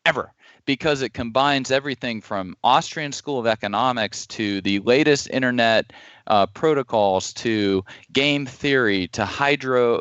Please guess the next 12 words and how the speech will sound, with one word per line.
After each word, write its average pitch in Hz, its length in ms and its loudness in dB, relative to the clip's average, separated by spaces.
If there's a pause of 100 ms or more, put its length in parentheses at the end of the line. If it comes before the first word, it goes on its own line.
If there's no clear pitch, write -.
(140)
to, 120 200 0
to 120 160 -2
thermodynamics 120 1080 0
with 110 180 -6
the 95 220 -2
co-, - 240 -12
with 120 220 0
the 110 100 0
pro-, 135 320 0
with 110 220 -4
the 104 100 0
chips - 560 0